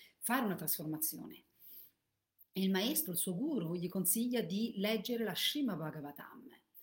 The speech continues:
Abbiamo nominato nel primo incontro questa Srimad Bhagavatam, questa scrittura sacra. E la Srimad Bhagavatam è una, ehm, scrittura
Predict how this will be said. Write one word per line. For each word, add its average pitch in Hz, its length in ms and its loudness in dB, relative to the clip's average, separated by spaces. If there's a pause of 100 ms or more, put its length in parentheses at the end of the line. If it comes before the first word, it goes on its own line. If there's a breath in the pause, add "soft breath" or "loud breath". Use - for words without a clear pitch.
(220 loud breath)
Abbiamo 180 320 0
nominato 180 640 0
nel 156 140 0
primo 170 220 -4
incontro 180 320 -4
questa 170 240 -2
Srimad 170 280 0
Bhagavatam, 165 840 -2 (200)
questa 165 220 -4
scrittura 180 560 -4
sacra. - 420 -8 (720 soft breath)
E 214 120 0
la 220 60 4
Srimad 262 240 6
Bhagavatam 277 760 2
è 220 540 0
una, 202 760 0
ehm, 170 800 -2
scrittura 247 880 -2